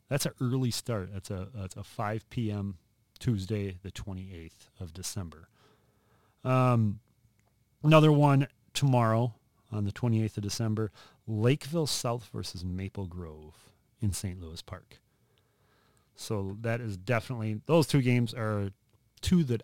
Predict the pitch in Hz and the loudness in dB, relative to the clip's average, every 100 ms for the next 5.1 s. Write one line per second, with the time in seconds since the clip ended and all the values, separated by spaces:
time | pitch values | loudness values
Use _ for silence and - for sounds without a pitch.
0 | - 165 156 131 120 120 113 127 113 120 | -2 2 4 4 6 4 4 0 2 0
1 | 113 110 - 107 107 104 110 104 - _ | 2 0 -2 -2 0 -2 -2 -4 -8 _
2 | _ - - 117 107 - 104 - - 117 | _ -10 -2 0 0 -4 -6 -6 -6 -2
3 | 104 107 _ - _ - - _ - 95 | -2 -4 _ -20 _ -20 -20 _ -12 -10
4 | 95 90 85 110 87 85 - 107 101 101 | -8 -8 -8 -8 -8 -10 -8 -6 -4 -6